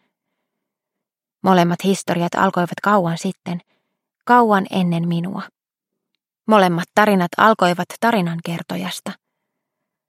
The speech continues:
Tarinankertoja ripusti murtumattoman lukon kristalliin.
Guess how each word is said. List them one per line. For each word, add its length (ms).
Tarinankertoja 920
ripusti 420
murtumattoman 760
lukon 320
kristalliin. 720